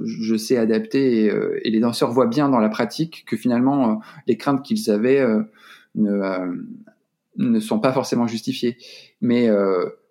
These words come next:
il y a un réel besoin, en fait, d'équilibrer musculairement, euh, le corps du danseur par du travail complémentaire, puisque le cours de danse, et notamment le cours de danse classique, travaille le corps dans sa globalité avec une recherche de technique,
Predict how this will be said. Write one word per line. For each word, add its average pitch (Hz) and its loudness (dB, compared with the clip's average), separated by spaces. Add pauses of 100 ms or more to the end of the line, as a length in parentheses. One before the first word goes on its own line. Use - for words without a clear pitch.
(240)
il 113 -6
y 117 2
a 110 4
un 117 2
réel 135 4
besoin, 135 0
en 127 0
fait, - -2
d'équilibrer 131 0
musculairement, 127 0 (440)
euh, 107 0
le 117 0
corps 131 2
du 127 2
danseur 131 2
par 117 2
du 117 -2
travail 117 0
complémentaire, 139 0 (300)
puisque - -8
le 123 4
cours 151 -4
de 139 2
danse, 147 0
et 131 0
notamment 139 0
le 135 2
cours 135 -2
de 123 0
danse 123 -2
classique, 160 -4
travaille 147 2
le 143 0
corps 143 0 (220)
dans 139 2
sa 135 0
globalité 135 0
avec 120 0
une 113 2
recherche 131 -2
de 117 -2
technique, 127 -4